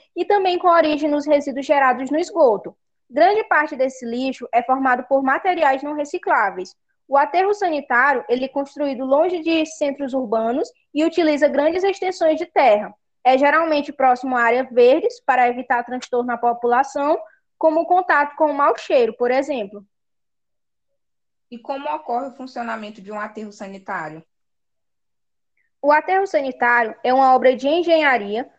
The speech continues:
Speaker 1: com o objetivo de tratar a decomposição final dos resíduos de forma mais ambientalmente correta possível. O seu funcionamento é basicamente assim. A base do aterro, ela é construída por um sistema de drenagem de chorume.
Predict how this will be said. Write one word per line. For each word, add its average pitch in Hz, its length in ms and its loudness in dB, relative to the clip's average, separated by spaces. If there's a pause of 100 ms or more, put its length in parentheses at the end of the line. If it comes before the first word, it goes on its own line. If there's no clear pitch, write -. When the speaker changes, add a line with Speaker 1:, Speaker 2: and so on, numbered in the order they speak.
(120)
Speaker 1:
com 269 140 2
o 277 80 6
objetivo 311 540 0
de 285 140 -6
tratar 302 360 2
a 254 40 -2
decomposição 311 760 -2
final 262 360 -2
dos 262 120 -10
resíduos 247 600 -4 (220)
de 277 120 -4
forma 277 280 2
mais 269 240 2
ambientalmente 320 720 -2
correta 285 380 2
possível. 247 640 -2 (340)
O 285 80 -4
seu 349 180 4
funcionamento 254 920 -2
é 254 120 4
basicamente 302 600 0
assim. 330 400 -6 (560)
A 254 120 2
base 285 280 2
do 349 60 2
aterro, 320 380 2
ela 254 120 4
é 254 40 2
construída 269 580 -2
por 247 160 2
um 254 80 -2
sistema 320 460 -2
de 339 100 0
drenagem 262 460 0
de 233 80 -10
chorume. 220 680 -2